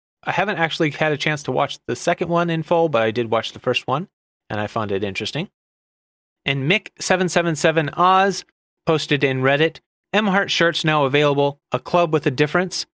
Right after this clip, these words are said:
Says, "Okay, so I like M Hearts a little too much. M Hearts are fairly rare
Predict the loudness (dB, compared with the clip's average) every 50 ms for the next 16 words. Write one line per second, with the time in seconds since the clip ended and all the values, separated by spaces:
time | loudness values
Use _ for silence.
0 | _ _ _ _ _ _ _ _ _ _ _ _ _ _ _ _ _ -2 0 0
1 | 0 0 2 2 2 2 4 2 2 2 0 -2 -4 0 2 2 2 4 2 2
2 | 2 2 0 0 0 0 2 2 2 2 2 0 -2 0 2 2 4 4 4 2
3 | 0 -2 0 2 2 4 4 2 0 0 -4 -6 -8 -8 -8 _ _ _ _ _
4 | _ _ _ _ _ _ _ _ _ _ _ 0 2 2 2 2 2 0 0 0
5 | 2 2 2 4 4 2 2 4 4 4 4 4 2 0